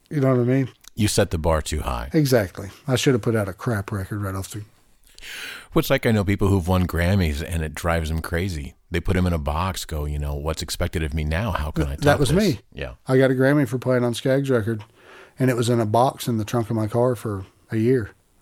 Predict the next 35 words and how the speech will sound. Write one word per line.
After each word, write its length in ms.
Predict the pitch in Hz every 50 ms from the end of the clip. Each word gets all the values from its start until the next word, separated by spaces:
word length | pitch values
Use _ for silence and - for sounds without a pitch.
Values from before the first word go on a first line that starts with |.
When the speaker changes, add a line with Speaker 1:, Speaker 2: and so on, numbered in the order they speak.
| -
Speaker 1:
But 340 | - 117 147 151 135 - - -
it's 200 | - 131 - -
because 340 | - 117 - 123 120 113
I'm 100 | 117 110
from 140 | 101 - 113
Appalachia. 760 | 107 101 101 101 - 101 101 104 104 95 - - 92 - - _ _ _ _ _ _ _ _ _ _
Because 300 | - 143 - 143 139 120
the 140 | 127 131 127
Appalachian 920 | 120 135 139 135 - 143 139 147 151 165 175 - - 160 143 131 123 117 110
thing 400 | 110 - - 175 196 185 160 131
is, 400 | 113 110 107 104 104 104 - - _ _ _ _ _ _ _ - - - - - _ _ -
if 180 | 147 135 -
you 120 | - 175 175
have 120 | 170 151
success, 680 | - - 151 - - - 139 143 160 170 - - - - _ _ _ _ _ _ _ _ _ _ _ _ _ _ _ _ _ _ -
the 100 | 160 139
people 500 | - 190 240 233 - 202 180 160 151 -
around 460 | 147 131 131 143 160 180 175 156 135
you, 320 | 117 107 98 98 104 110 - - _ _ _ _ _ _ _ _ _ _ _ _ _ _ _ _ _ _ _ -
not 160 | 165 165 160
necessarily 540 | 175 165 - - 139 - 156 160 151 127 110
true 180 | - - 143
in 80 | 127 110
my 180 | 113 127 123 113
case, 280 | - 139 131 123 107
but, 380 | - - 127 127 120 104 - - - _ - - - - - - _ _ _ _ _ _ _ _ _ -
you 100 | - 156
know, 120 | 131 123 117
the 100 | 113 107
people 300 | - 147 143 143 127 117
I 120 | 113 113
knew, 280 | 110 113 127 139 143 143
not 180 | 127 123 120
my 120 | 120 117 107
family, 440 | - 135 127 131 135 139 143 143